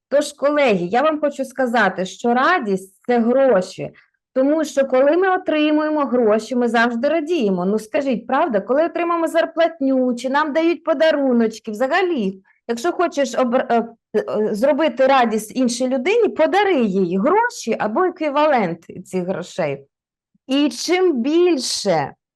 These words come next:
в нас приходить грошей, <laughs> тим більше радості. <laughs> І якщо... Якщо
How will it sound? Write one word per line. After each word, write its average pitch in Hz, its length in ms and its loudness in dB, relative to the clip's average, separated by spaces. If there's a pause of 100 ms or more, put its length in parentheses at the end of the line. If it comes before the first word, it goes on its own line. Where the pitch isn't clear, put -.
(200)
в 202 200 -6
нас 269 400 2
приходить 226 580 0
грошей, 226 880 0 (120)
<laughs> - 200 -12
тим 269 140 2
більше 269 460 -2 (120)
радості. 233 920 -2 (520)
<laughs> - 580 -20
І 262 260 -2
якщо... 311 1160 2 (500)
Якщо - 1080 0